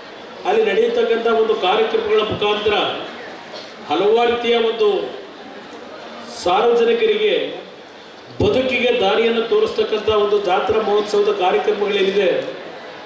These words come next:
ಇವತ್ತು ಆ ರೀತಿಯಲ್ಲಿ ಒಂದು ನಮ್ಮ ಹಳೆಯ ಸಂಸ್ಕೃತಿಗಳನ್ನ ಉಳಿಸ್ಲಿಕ್ಕೆ ಇವತ್ತು ನಮ್ಮ ಪರಮ ಪೂಜ್ಯರ ಒಂದು ಸೇವೆ ಈ ನಾಡಿಗೆ ಅತ್ಯಂತ ಅವಶ್ಯಕವಾಗಿದೆ ಅಂತಕ್ಕಂಥ ಮಾತನ್ನು ಹೇಳಿ, ಇವತ್ತು ನಮ್ಮ ನಟರಾಜ ಮಹಾಸ್ವಾಮಿಗಳು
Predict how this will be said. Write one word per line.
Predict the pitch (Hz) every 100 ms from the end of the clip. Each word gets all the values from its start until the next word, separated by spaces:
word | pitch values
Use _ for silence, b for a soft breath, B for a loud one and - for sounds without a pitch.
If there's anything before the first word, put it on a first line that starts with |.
| - - -
ಇವತ್ತು | 196 220 220 214 208 - 180
ಆ | 180
ರೀತಿಯಲ್ಲಿ | 196 196 214 202 214 226 233 - - - - - - - 185
ಒಂದು | 208
ನಮ್ಮ | 202 196 170
ಹಳೆಯ | 196 226
ಸಂಸ್ಕೃತಿಗಳನ್ನ | - 190 226 - 226 233 220 220 226 233 196
ಉಳಿಸ್ಲಿಕ್ಕೆ | 190 226 - 233 240 233 196 - - - - - - - - - 185
ಇವತ್ತು | 208 202 208 196
ನಮ್ಮ | 180 185
ಪರಮ | - 170 175 214 208
ಪೂಜ್ಯರ | 202 202 202 190 190 - - - - - -
ಒಂದು | 190 190
ಸೇವೆ | - 196 226 220
ಈ | 214 -
ನಾಡಿಗೆ | 208 415 403
ಅತ್ಯಂತ | 185 - 220 -
ಅವಶ್ಯಕವಾಗಿದೆ | 175 190 - 226 226 208 208 208 208
ಅಂತಕ್ಕಂಥ | 208 220 208 196
ಮಾತನ್ನು | 190 190 190 185
ಹೇಳಿ, | 175 196 214 214 - - - - - - - 175
ಇವತ್ತು | 185 185 185 175
ನಮ್ಮ | 175 175 170
ನಟರಾಜ | 165 165 202 208 196
ಮಹಾಸ್ವಾಮಿಗಳು | 196 190 208 196 190 196